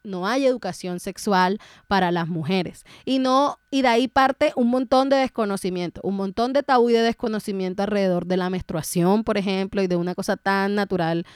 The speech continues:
como eso. A mí me sigue alarmando que las niñas se secreteen o que tengan que hacer mil piruetas para pasarse una toalla sanitaria, por Dios, como si no fuera una cosa natural. Y pasa también porque no se nos ha educado.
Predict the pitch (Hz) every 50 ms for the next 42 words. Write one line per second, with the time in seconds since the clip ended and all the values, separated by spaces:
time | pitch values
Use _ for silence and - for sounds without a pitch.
0 | - - _ _ - 208 202 190 185 185 185 - 220 208 190 185 185 185 - 226
1 | 208 208 208 214 208 196 185 175 175 180 180 185 190 190 _ - - _ _ -
2 | 220 208 196 190 180 190 180 180 190 202 - - 220 - - 208 - 208 185 170
3 | - _ - 190 185 185 196 208 226 - 220 196 - 185 _ 196 185 180 190 -
4 | 226 202 - 202 202 202 214 226 233 220 - - 233 220 226 226 214 208 233 226
5 | _ - 202 190 180 - 175 - - 233 - - - 214 220 208 202 208 202 -
6 | - - - - _ - 196 185 165 165 175 196 190 - 208 190 180 156 - 170
7 | 165 170 185 196 196 202 196 175 165 151 151 180 196 185 165 - - _ 180 165
8 | 170 - - 170 170 170 156 - 180 180 190 202 208 - - 202 - 220 196 -
9 | - 214 214 214 202 190 _ 180 165 160 151 - 226 240 - - 247 247 - 269
10 | - 262 247 233 220 214 - 220 220 - 208 - - 202 185 - 190 180 196 196
11 | 196 196 196 202 190 - 185 180 175 180 196